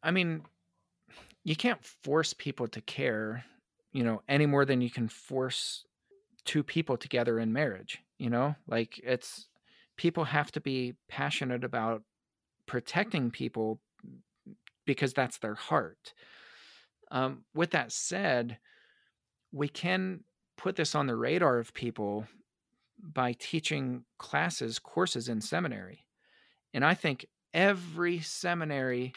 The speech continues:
known to man across all denominations ought to be having entire courses on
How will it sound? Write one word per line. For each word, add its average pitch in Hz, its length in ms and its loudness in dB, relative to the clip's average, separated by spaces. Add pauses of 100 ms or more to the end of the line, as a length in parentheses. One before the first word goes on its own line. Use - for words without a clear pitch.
(960)
known 160 360 2
to 151 120 -2
man 123 760 -2 (640)
across 127 360 -2 (140)
all 160 160 0
denominations 135 1040 0 (800)
ought 147 200 4
to - 60 -2
be 139 140 0
having 123 500 0 (380)
entire 131 480 0
courses 120 720 -4
on 110 400 -4